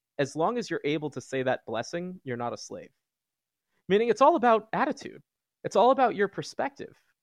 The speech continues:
you know? If, if you're able to kind of recognize, like, "Look, these things are gonna happen, you know? It is what it is. I'm gonna roll with it."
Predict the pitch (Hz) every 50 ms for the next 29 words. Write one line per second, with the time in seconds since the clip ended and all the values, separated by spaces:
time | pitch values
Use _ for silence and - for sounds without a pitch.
0 | _ _ - 131 127 120 120 120 151 - _ _ _ _ _ - 156 - - -
1 | 165 156 - 202 247 - - 226 240 214 233 202 196 - 190 170 190 185 156 143
2 | 143 - 147 151 185 - 220 196 - 156 135 123 123 123 120 - 135 127 123 123
3 | _ _ _ - - 185 196 156 - _ _ _ _ _ _ _ _ - 151 156
4 | - - 190 190 165 175 165 160 143 135 123 139 151 156 - 92 - _ _ _
5 | _ - 127 120 123 123 120 127 135 - - - 120 120 131 190 151 160 180 196
6 | 190 170 165 139 117 113 107 120 117 123 170 175 190 180 175 175 160 147 131 123
7 | - - 98 -